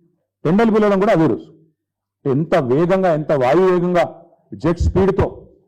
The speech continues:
ఏ పని కాదు ఈ ప్రభుత్వంలో. నెలకు రెండు వేల ఐదు వందలు మహిళలకు ఇవ్వడానికి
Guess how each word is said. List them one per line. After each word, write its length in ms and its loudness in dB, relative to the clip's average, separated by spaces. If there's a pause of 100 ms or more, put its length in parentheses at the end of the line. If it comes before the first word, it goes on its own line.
(120)
ఏ 120 2
పని 240 0
కాదు 160 2
ఈ 40 0
ప్రభుత్వంలో. 520 -4 (800)
నెలకు 220 0
రెండు 200 2
వేల 160 4
ఐదు 100 2
వందలు 200 0
మహిళలకు 380 2
ఇవ్వడానికి 540 0